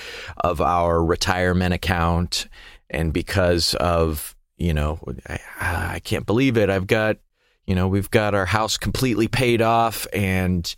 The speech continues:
you know, we've got whatever. We've got six months of expenses all saved up for a rainy day. And, and those are all great things. That's, that's great. That's good to do. But again, riches are deceitful,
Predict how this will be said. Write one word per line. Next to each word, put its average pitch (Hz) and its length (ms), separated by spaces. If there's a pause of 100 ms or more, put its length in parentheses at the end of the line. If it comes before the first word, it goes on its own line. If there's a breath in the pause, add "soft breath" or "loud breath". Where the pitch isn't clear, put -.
(340 loud breath)
you 95 120
know, 87 280
we've 95 300
got 92 280 (460)
whatever. 90 480
We've 85 180
got - 280 (100)
six - 320
months 101 260
of 90 100
expenses 104 840
all 98 140
saved 104 480
up 104 260
for 95 200
a 92 40
rainy 90 320
day. 117 560 (340 loud breath)
And, 98 400
and 127 120
those 180 140
are 208 80
all 175 120
great 208 300
things. 208 500
That's, - 300
that's 139 240
great. - 540 (100)
That's - 160
good 202 340
to 190 80
do. 165 560 (420)
But 147 120
again, 139 380
riches 127 800 (400)
are 117 100
deceitful, - 880